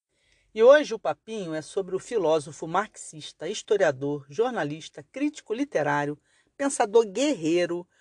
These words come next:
o amado Antônio Gramsci, italiano, aquariano, pensava muito à frente do seu tempo, né?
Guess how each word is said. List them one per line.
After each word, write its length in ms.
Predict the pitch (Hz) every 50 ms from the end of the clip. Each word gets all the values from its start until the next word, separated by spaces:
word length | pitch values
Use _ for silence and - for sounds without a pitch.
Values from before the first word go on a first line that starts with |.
| _ _ _ -
o 80 | 185
amado 580 | 185 165 156 165 180 190 190 175 180 185 190 - -
Antônio 400 | 175 180 151 - 202 202 202 190
Gramsci, 500 | 147 143 147 147 147 147 143 139 - - _ - - - _ _ _ _ -
italiano, 800 | 180 - - 190 190 160 156 160 170 185 185 185 180 185 185 - _ _ _ _ _ _ -
aquariano, 1500 | 214 240 262 - _ _ - 165 156 151 151 170 185 175 160 160 156 156 156 156 156 156 151 151 156 156 156 151 156 160 _ _
pensava 480 | - 180 165 156 - 160 156 147 151 143
muito 400 | 147 143 143 151 147 139 _ -
à 60 | 135
frente 400 | - - - 143 135 135 - 147
do 80 | 143 139
seu 240 | - - 147 139
tempo, 400 | 139 - 147 147 147 143 - 160
né? 260 | 160 180 175 156 151